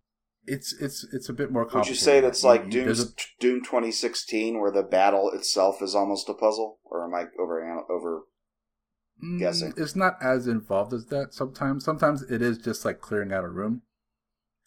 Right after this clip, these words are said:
Speaker 1: Um, but there is a level of exploration 'cause you gotta get this item to open this door and this thing and that thing. Like, there's a bit of that as well.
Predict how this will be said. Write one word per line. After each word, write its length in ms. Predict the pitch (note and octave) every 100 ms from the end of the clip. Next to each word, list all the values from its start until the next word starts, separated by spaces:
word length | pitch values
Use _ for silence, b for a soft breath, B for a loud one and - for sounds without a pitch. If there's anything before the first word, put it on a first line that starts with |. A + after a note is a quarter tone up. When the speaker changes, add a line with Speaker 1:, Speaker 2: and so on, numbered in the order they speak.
| _
Speaker 1:
Um, 380 | G#2+ G2+ G2 F#2+
but 220 | F2+ G#2+
there 100 | A#2+
is 280 | A#2 B2 A#2
a 60 | A2
level 300 | G#2+ G#2 G2
of 100 | F#2
exploration 560 | F2+ - F#2+ F#2 G2
'cause 140 | F2+ F2+
you 80 | F2+
gotta 200 | G2 F2
get 300 | F#2 - -
this 240 | G2 -
item 460 | G2+ F#2 F#2+ F#2+ F2+
to 100 | F#2
open 240 | E2+ F2
this 160 | F#2 -
door 360 | - F#2+ F2+
and 180 | F2 F2
this 160 | F2+ -
thing 300 | - F2+ F2
and 120 | F2
that 220 | F2+ -
thing. 100 | F2+
Like, 160 | E2 _ _ _ _ _ _ _ -
there's 160 | A2
a 60 | A#2
bit 180 | - A#2
of 140 | G#2+
that 220 | F#2 E2+
as 120 | D2+ E2
well. 160 | E2+